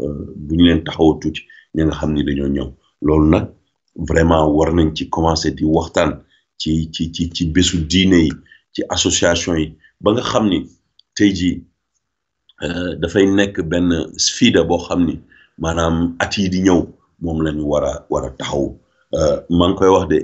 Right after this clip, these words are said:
euh, ñun de suñu immigration bu njëkk dafa nekkoon une immigration, euh, maanaam ja-,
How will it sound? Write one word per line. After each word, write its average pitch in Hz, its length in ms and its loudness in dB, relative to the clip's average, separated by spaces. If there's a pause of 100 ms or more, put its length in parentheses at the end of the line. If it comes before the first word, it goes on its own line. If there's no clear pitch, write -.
(140)
euh, 71 180 -2 (140)
ñun 117 340 6
de 87 240 2 (500)
suñu 127 320 2
immigration 120 640 2
bu 92 160 -2
njëkk 101 220 0 (380)
dafa - 180 -6
nekkoon 92 400 0
une 90 240 -2
immigration, 82 920 0 (360)
euh, 71 960 0 (140)
maanaam 78 560 0 (340)
ja-, 90 240 0